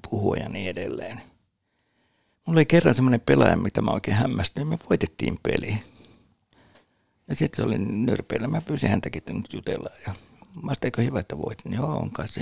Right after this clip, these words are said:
hyvä." No mä sanoin, "Eikö joukkue ole, että kun joukkueena?" Niin sit se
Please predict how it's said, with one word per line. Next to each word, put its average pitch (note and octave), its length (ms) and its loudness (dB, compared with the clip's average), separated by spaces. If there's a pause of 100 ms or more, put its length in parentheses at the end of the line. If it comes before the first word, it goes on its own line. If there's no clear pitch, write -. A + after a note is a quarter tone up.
hyvä." - 120 -8 (180)
No - 160 -20
mä E3 120 -2
sanoin, - 280 -8 (1080)
"Eikö D#3 180 -2 (220)
joukkue C3+ 280 2
ole, G2 140 2
että - 200 -4
kun - 120 -4
joukkueena?" - 400 -2 (420)
Niin - 400 0
sit - 180 -2
se - 180 -2